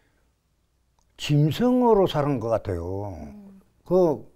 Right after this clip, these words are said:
Speaker 1: 그러니까 그 기계나 뭐 이런 거죠. 거기 끌려가서 소원이 뭐냐고 물어보면은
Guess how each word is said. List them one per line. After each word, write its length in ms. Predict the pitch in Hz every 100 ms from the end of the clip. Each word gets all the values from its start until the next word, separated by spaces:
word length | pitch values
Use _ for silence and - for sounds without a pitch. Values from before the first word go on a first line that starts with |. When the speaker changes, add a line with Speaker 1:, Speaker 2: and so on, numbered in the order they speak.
| _ _ _
Speaker 1:
그러니까 460 | 196 196 147 143 92 82 _ _ _
그 160 | - 127
기계나 520 | - 214 233 208 147
뭐 180 | 120 131
이런 220 | 120 143
거죠. 200 | 123 98 82 82 80 _ _ _ _ _ _ _ _ _
거기 180 | 226 214
끌려가서 840 | 185 214 190 175 202 160 82 82 - _ _ _ _ _ _ _ _ _ _ -
소원이 580 | - 214 240 262 262
뭐냐고 880 | 220 170 165 143 131 95 90 - 170
물어보면은 1000 | 147 165 160 135 135 127 101 85 78 98